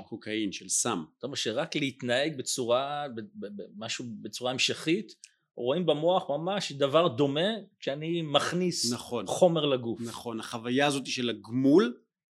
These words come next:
Speaker 1: שכשאדם מהמר, יש את האזור הזה של הגמול שעובד מאוד, מאוד חזק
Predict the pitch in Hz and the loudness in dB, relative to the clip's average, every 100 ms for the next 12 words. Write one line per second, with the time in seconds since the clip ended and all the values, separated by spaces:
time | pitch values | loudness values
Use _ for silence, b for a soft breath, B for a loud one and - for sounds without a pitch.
0 | _ _ _ _ - - 107 - 107 98 | _ _ _ _ -12 -10 -6 -6 -4 0
1 | 127 131 117 117 139 151 143 123 120 131 | 2 2 2 4 8 8 8 4 0 -2
2 | 117 113 104 - 135 131 120 120 107 120 | -4 -6 -6 -2 0 0 -2 -6 -2 -2
3 | 123 117 98 117 113 107 110 117 110 - | 0 -4 -4 -6 -4 -6 -6 -6 -6 -10
4 | 98 101 165 | -8 -4 -4